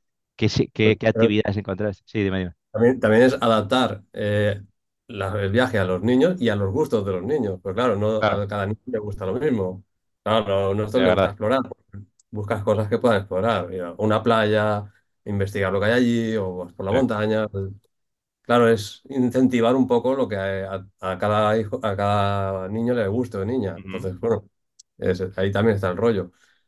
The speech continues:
Speaker 2: Claro, en
Speaker 1: Claro.
Speaker 2: Cabo Verde no hay nada para niños.
Speaker 1: Claro.
Speaker 2: <laughs> No, no había ni juguetes, no había ni tiendas de juguetes.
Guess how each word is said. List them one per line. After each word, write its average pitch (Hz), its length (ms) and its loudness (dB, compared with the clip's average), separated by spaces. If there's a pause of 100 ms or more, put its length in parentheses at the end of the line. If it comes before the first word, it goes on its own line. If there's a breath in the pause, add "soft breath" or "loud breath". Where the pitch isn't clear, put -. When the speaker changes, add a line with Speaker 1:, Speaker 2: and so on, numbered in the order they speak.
(160)
Speaker 2:
Claro, 117 160 4
en 117 40 2
Speaker 1:
Claro. - 20 4
Speaker 2:
Cabo 117 180 6
Verde 143 240 6
no 156 100 0
hay 127 60 4
nada 123 220 4
para 107 160 2
niños. 117 360 -2 (640)
Speaker 1:
Claro. 120 240 0
Speaker 2:
<laughs> 131 80 6
No, 127 180 6
no 120 180 -4
había 139 140 6
ni 151 100 2
juguetes, 127 480 -2
no 123 100 -2
había 135 160 0
ni 120 120 -2
tiendas 127 240 -4
de 107 80 -6
juguetes. 107 480 -6